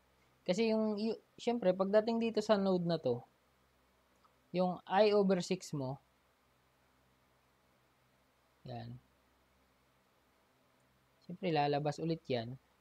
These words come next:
Pagdating dito, magsasama-sama na naman yan.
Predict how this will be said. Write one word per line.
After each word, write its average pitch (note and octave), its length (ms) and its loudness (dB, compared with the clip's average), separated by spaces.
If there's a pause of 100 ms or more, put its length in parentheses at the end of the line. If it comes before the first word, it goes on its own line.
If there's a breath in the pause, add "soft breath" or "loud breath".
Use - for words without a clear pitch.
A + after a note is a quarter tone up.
(120)
Pagdating E3 560 -2
dito, E3+ 260 2
magsasama-sama C#3+ 960 0
na C#3 80 -6
naman C3+ 320 -6
yan. D3 180 -4